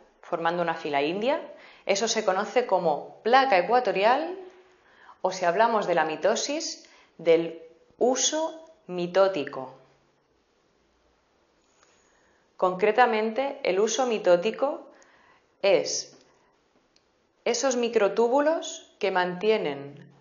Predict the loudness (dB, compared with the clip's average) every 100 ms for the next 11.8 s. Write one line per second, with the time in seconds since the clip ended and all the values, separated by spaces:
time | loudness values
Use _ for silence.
0 | _ -2 2 2 2 4 4 4 2 2
1 | 2 2 2 2 2 0 -4 -6 -2 -2
2 | -2 -2 -2 -2 -4 -6 -2 0 2 2
3 | 2 0 -2 0 0 0 2 0 0 -6
4 | -4 -2 4 4 6 2 2 0 -2 -2
5 | 0 2 0 0 -4 -6 -8 -14 -18 _
6 | _ _ _ _ _ _ _ _ _ _
7 | _ _ -20 _ _ _ _ _ _ _
8 | _ _ _ _ _ _ _ _ _ -2
9 | 4 6 8 6 6 4 4 2 2 2
10 | 2 4 2 0 -2 -6 -2 2 4 4
11 | 2 0 -4 0 0 0 -8